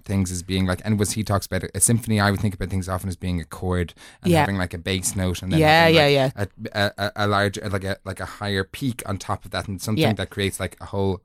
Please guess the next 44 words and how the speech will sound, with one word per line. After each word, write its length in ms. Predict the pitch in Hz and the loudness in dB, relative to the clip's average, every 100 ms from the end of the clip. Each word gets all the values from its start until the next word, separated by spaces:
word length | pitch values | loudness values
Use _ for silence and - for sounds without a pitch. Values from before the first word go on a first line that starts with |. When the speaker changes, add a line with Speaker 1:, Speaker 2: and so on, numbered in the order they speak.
| _ | _
Speaker 1:
chord, 460 | - 110 92 80 - | -2 2 2 0 -6
like 140 | 85 - | -12 -10
one 200 | 87 95 | -2 2
would 140 | 92 - | 2 0
strum 380 | - - 87 | -4 0 0
it, 120 | 85 - | 0 0
and 80 | |
that's 140 | 92 - | -2 -2
kind 220 | - 117 | 2 2
of 60 | 110 | 2
how 60 | |
you 100 | 104 | 0
think 160 | 104 98 | 0 2
Speaker 2:
Yeah. 80 | 160 | 2
Speaker 1:
about 100 | - | 2
seasoning. 380 | 104 92 85 - - - - | 0 0 0 -4 -10 -20 -2
Whereas 240 | 104 101 | 2 2
Keith 320 | - - 151 - | 0 0 0 -2
was 80 | |
talking 320 | - 110 101 101 | 0 0 0 0
about 340 | 92 90 - - - - - | 2 2 -2 -12 -20 -20 -6
something 320 | - 101 90 | 2 4 4
much 260 | 98 113 95 | 2 0 0
rounder 400 | 95 95 90 80 | 2 4 2 0
and 120 | 78 | -4
how, 220 | 87 85 - _ | -4 -6 -10 _
how 200 | - 90 | -12 -10
he 140 | 85 101 | -8 -8
would 100 | 95 | -8
think 160 | 98 - | -8 -8
about 180 | 92 | -12
things 220 | - 95 - | -6 -6 -6
filling 460 | - 107 98 90 | -2 2 4 4
space. 640 | - - 92 78 - - - - | 2 2 -2 -2 -2 -2 -2 2
Speaker 2:
Yeah. 180 | 170 - | 4 4
Speaker 1:
And 80 | 104 | 2
it 60 | |
was 100 | 95 | 2
all 140 | 104 107 | 2 4
about 180 | 101 98 | 2 2
our 80 | |
visualizations 840 | 92 104 98 95 92 92 90 104 90 | 2 2 2 0 2 2 2 0 0
of, 260 | 90 82 - - | 0 -2 -10 -6
of, 220 | 90 | -6